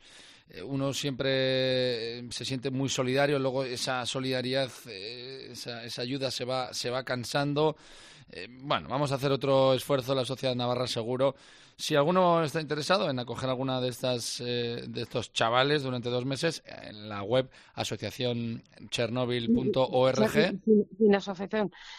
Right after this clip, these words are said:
Speaker 2: w w w punto chernobyl punto org.
Speaker 1: Ah, tres W W w chernobyl punto org.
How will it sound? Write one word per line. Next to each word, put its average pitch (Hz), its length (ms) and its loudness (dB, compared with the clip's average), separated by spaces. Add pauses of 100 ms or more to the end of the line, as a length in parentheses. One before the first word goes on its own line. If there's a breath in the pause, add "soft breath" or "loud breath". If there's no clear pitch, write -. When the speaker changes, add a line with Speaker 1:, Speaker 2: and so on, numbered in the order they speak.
(100)
Speaker 2:
w 226 300 4
w 247 360 2
w 233 220 0
punto 226 720 2
chernobyl 220 480 4
punto 240 320 4
org. 185 560 -2
Speaker 1:
Ah, - 160 -20 (140)
tres 175 220 2
W 151 180 4
W 180 180 4
w 175 60 2
chernobyl 165 580 2
punto 147 540 2
org. 139 640 2